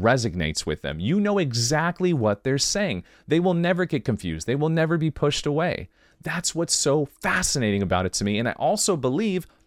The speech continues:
the person that has connected you with that string, you also have the ability to cut that string, I truly believe.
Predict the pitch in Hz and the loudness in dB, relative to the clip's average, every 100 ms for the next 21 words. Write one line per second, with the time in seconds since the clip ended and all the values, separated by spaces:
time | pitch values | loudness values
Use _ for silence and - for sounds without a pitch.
0 | - 143 - 202 208 220 175 160 - 139 | -2 -2 0 -2 0 0 0 0 -2 -2
1 | 143 175 165 190 120 170 - 165 170 - | -2 -2 -2 0 2 0 0 -4 -2 -2
2 | - 143 180 254 - _ _ _ 170 277 | -2 -2 0 -2 -6 _ _ _ 0 2
3 | 143 - 151 143 151 147 160 180 190 - | 2 2 2 2 2 4 4 4 2 2
4 | 254 - 233 - - 113 92 85 - 196 | 0 0 -2 0 0 0 2 0 0 0
5 | 208 123 131 190 254 - - | 2 2 2 0 -2 -8 -10